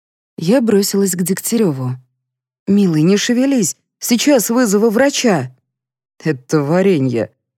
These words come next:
простонал борец с преступным миром. Банка с полки гукнулась прямо на мою макушку и кокнулась. Людмила перестала орать и нормальным голосом сказала:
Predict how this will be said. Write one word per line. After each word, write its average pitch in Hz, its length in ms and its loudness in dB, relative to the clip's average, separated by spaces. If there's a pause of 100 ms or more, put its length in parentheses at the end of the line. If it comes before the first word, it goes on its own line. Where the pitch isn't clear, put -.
простонал 147 560 -2
борец 151 380 -4
с - 60 -10
преступным 147 600 -2
миром. 131 400 -2 (480)
Банка 160 400 0
с - 80 -6
полки 165 360 -2
гукнулась 147 800 0
прямо 180 320 2
на 143 100 0
мою 139 300 0
макушку 156 640 -2
и 262 100 2
кокнулась. 185 680 0 (1040)
Людмила 302 440 4
перестала 175 640 0
орать 294 340 -2
и 180 60 0
нормальным 170 600 0
голосом 190 480 -2
сказала: 151 640 -4